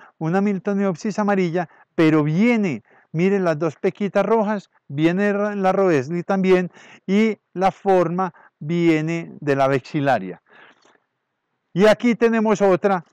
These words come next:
muy, que viene de la Rhodesli, pero han logrado de que esa peca de esa, de este color vaya entre los pétalos y sépalos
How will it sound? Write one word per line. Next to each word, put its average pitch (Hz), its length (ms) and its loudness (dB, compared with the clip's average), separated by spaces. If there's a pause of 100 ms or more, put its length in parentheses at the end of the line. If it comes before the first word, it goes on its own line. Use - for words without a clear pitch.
muy, 156 380 -4
que 147 120 -2
viene 160 240 -2
de 208 100 0
la 196 120 0
Rhodesli, 185 500 0 (260)
pero 185 400 4 (160)
han 202 340 4
logrado 208 540 4
de 180 160 4
que 175 180 2
esa 185 200 -2
peca 165 460 -2 (360)
de 160 180 2
esa, 156 200 -2
de 165 220 -2
este 175 220 -2
color 165 420 2
vaya 175 380 2
entre 175 260 0
los 156 120 -4
pétalos 202 480 0
y 220 80 -2
sépalos 202 600 2